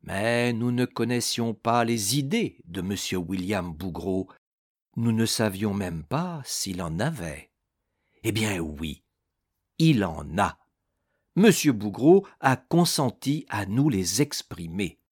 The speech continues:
Elles sont d'une grande hauteur, et telles qu'on les attendait, d'un homme qui a son buste devant ses œuvres.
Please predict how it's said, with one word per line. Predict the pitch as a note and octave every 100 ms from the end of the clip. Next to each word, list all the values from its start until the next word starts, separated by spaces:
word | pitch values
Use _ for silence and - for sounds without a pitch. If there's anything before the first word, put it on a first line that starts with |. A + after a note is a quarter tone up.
| _ _ _ _ _ _ _ -
Elles | G3 F#3+
sont | - C4
d'une | G#3 D#3+
grande | A#2 F#3 G#3+ C3
hauteur, | B2 E3+ - A#3 B2 G2 G2+ - - - - _
et | - A2 G2 -
telles | - F3+ A#2+ G#2
qu'on | - G#2+
les | G#2+ G2
attendait, | G#2 - C3+ G#3 D3+ F2 _ _ _ -
d'un | - F#2+ E2+ A2
homme | F3 F#3 G3 G3+ _
qui | - A#2+
a | G2+
son | - F#2 D#2
buste | F2 E3+ E3+ - F#2
devant | E2 F2 C3+
ses | B2 - E2+
œuvres. | A2 D2+ C#2 - -